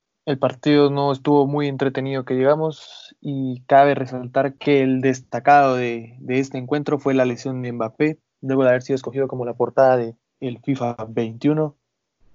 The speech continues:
Pues es una lástima ver cómo Kylian Mbappé ha salido lesionado del campo de juego. Eh, tiene una baja de tres semanas, con lo cual llega a perderse el partido de cuartos de final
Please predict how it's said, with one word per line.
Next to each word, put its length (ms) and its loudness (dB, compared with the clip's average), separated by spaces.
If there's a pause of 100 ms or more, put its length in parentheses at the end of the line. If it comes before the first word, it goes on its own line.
(360)
Pues 220 -2
es 120 2
una 200 4
lástima 560 0 (500)
ver 240 -2
cómo 540 -4 (240)
Kylian 320 0
Mbappé 320 2
ha 80 2
salido 320 0
lesionado 540 -2
del 120 -6
campo 300 -6
de 60 -4
juego. 400 -2 (640)
Eh, 420 -4
tiene 180 0
una 100 4
baja 300 2
de 120 -2
tres 240 -6
semanas, 480 -4
con 240 -6
lo 120 -6
cual 340 2 (320)
llega 640 0
a 140 -6
perderse 480 -6
el 60 -10
partido 340 -4
de 80 0
cuartos 320 -2
de 80 -6
final 440 -6